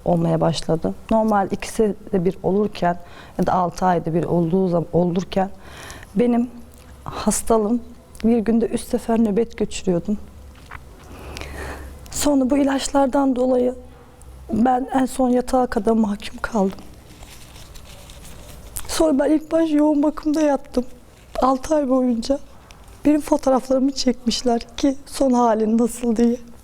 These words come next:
Gördükçe çok kötü oluyorum. Sonra yatağa kadar mahkum kaldım.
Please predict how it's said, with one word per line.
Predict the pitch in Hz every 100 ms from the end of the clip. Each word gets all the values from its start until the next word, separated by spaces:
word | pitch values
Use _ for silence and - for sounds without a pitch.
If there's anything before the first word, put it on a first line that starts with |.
| - - -
Gördükçe | 285 311 269 330 - 339 339 - - - -
çok | - 349 -
kötü | 302 -
oluyorum. | 277 285 294 285 302 - - - - - - - - - - - - - - - - - - - - - -
Sonra | - - 415 415 403 403 - - - - - - - -
yatağa | 349 392 381
kadar | 370 359 330
mahkum | 320 330 330 349
kaldım. | 339 359 349 302